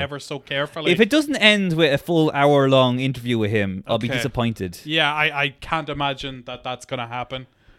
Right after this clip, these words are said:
Speaker 2: It would be
Speaker 1: I don't
Speaker 2: great.
Speaker 1: think, yeah, I'm sure it would be, but I don't think he's gonna you know, pull a Prince Andrew and sit down with the B B C.
Speaker 2: He'll like, "I can handle this."
Speaker 1: <laughs> "I was on Pizza Express."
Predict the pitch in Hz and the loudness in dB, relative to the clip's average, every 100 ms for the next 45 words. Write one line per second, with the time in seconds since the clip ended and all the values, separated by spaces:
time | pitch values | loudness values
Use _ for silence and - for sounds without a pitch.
0 | - 104 110 139 123 131 139 - 165 190 | -12 -6 -4 0 2 2 0 -4 0 2
1 | 196 202 - 247 214 196 202 185 160 147 | 2 0 0 0 0 -2 -2 -4 -4 -2
2 | 151 170 170 175 - 165 - 151 143 - | -2 -2 -2 -4 -4 -14 -10 -6 -6 -6
3 | _ _ _ _ 160 131 131 170 147 135 | _ _ _ _ -10 -8 -2 0 0 -2
4 | - 147 139 135 147 143 156 139 120 - | -6 -8 -6 -6 -6 -4 -4 -4 -6 -6
5 | 151 - 135 139 135 127 123 131 127 123 | -6 -4 -2 -2 -4 -8 -4 -4 -4 -4
6 | 110 135 180 175 170 - 160 160 139 139 | 0 8 8 8 6 6 4 4 -2 0
7 | 123 110 170 - 240 - - - - - | 2 0 0 -2 -6 -8 -12 -10 -14 -12
8 | - - - - - 180 175 175 - - | -12 -12 -16 -16 -12 -10 -10 -10 -14 -18
9 | - 156 113 113 139 131 - 403 392 175 | -16 -14 -12 -12 -10 -10 -8 -6 -4 -2
10 | 127 - - 135 214 277 - - | -2 -4 -6 -4 -2 -4 -6 -12